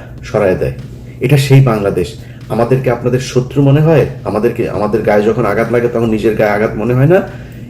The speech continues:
এটার প্রতিটা জিনিস হাড়ে হাড়ে টের পাবেন। নিজের গায়ের রক্ত, চামড়া কেটে যদি নাকি আমাদের গায়ে লাগাই দেন না, ঋণ পরিশোধ করতে পারবেন। আপনাদের কাছে কিছু চাই নাই তো, দেশ ভালো চলুক সেটা চেয়েছি,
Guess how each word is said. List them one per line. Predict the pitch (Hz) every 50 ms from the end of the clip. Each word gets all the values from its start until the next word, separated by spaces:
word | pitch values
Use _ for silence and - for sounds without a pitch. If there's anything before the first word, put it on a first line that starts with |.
| - -
এটার | - 135 139 131 135 - - - - -
প্রতিটা | - 123 131 135 165 143 131 156 147
জিনিস | 135 127 131 127 127 120 - - -
হাড়ে | 117 120 120
হাড়ে | 117 113 110
টের | - 110 107 98
পাবেন। | - 98 90 95 92
নিজের | 92 104 107 104 127 120 107
গায়ের | - 107 107 117 117 107 95
রক্ত, | 104 120 143 139 - - - 143 - - - - - - - - -
চামড়া | 123 120 139 135 135 139
কেটে | 135 - 139 143 139 139
যদি | 135 131 120 135
নাকি | 135 135 135 135
আমাদের | 120 117 123 123 120
গায়ে | - - 110 113
লাগাই | 113 123 120 127 131
দেন | 135 151 160
না, | 170 175 151 - - - - - - - - - -
ঋণ | 113 120 120 -
পরিশোধ | 113 117 110 107 - - - -
করতে | 104 95 - 98
পারবেন। | 92 92 82 87 87
আপনাদের | 98 113 - 139 143 143
কাছে | 156 143 160
কিছু | 160 170 175
চাই | 156 - 165 175 185
নাই | 185 180
তো, | 143 131 - 90 - - - - - - - - - - - - - - - - - - -
দেশ | - - 139 156 170 147 131
ভালো | 123 147 165 165
চলুক | 143 - 180 190 - -
সেটা | - 147 139 151
চেয়েছি, | 139 135 131 113 104 - - 80